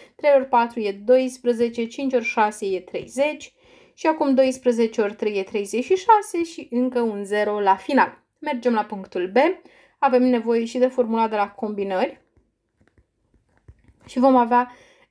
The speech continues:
n factorial supra n minus k factorial ori k factorial. Și atunci începem cu aranjamente de cinci luate câte trei și avem cinci factorial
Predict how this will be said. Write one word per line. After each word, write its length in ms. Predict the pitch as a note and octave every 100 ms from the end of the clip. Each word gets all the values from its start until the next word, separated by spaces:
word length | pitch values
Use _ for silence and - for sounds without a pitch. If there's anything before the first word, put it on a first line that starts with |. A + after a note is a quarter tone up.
| C4+ C#4
n 40 |
factorial 920 | C#4 A#3 A3+ A3 G#3+ G#3+ C#4+ D4 C#4+ -
supra 1000 | - - C#4 C4+ - F#3+ G#3+ D#4 D#4+ _
n 200 | C4+ C#4+
minus 260 | C4+ A#3 A3+
k 200 | - A3+
factorial 680 | C#4 - G3 - A3+ F4+ G4 _ _ _ _ _ _ _ _ _ _ _ _ _ _ -
ori 260 | D#4 E4
k 80 | - C4+ C4+
factorial. 720 | B3 A#3 - F#3+ F3 - _ _ _ _ _ _ _ _ _ _ _ _ _ _ _ _ _ _ - _ _
Și 140 | - F4
atunci 520 | F4 C4 C4 C4 -
începem 540 | E4 E4+ F4+ E4+ E4+ E4+
cu 300 | - D#4 D#4 - - _ _
aranjamente 600 | - C4+ B3+ B3 B3 B3
de 140 | B3 A#3
cinci 260 | B3+ B3
luate 220 | A#3+ A3 A3
câte 240 | G#3 F#3
trei 400 | F3+ C#4 F#4 - _
și 200 | _ - D#4
avem 440 | C4 F3 E3 _ _ _
cinci 400 | _ - F#3+ F#3
factorial 1040 | - D4 D4+ - D4 C4 G#3+ - D#3+ G#3+